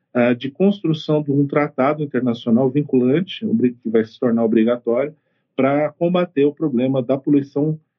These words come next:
ambiental por plásticos, e isso inclui o lixo no mar.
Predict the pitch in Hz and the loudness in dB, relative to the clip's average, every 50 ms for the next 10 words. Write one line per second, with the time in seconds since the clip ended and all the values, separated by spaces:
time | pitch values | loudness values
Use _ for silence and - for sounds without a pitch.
0 | _ _ _ _ 135 135 143 151 147 139 - 131 135 139 139 147 143 139 _ - | _ _ _ _ 0 2 4 4 2 0 0 -2 -2 0 0 -2 -2 -2 _ 0
1 | 127 127 127 123 120 123 - - - - - 110 107 - - - _ _ _ _ | 0 2 2 0 -2 -4 -10 -16 -12 -6 -6 -4 -4 -6 -12 -20 _ _ _ _
2 | - 113 107 110 123 120 - - 165 160 156 - 123 127 131 135 131 127 127 - | 2 4 4 4 4 2 2 2 2 2 2 2 4 4 4 4 2 2 0 -2
3 | - - 143 147 135 113 107 104 | -2 -2 0 2 2 2 0 0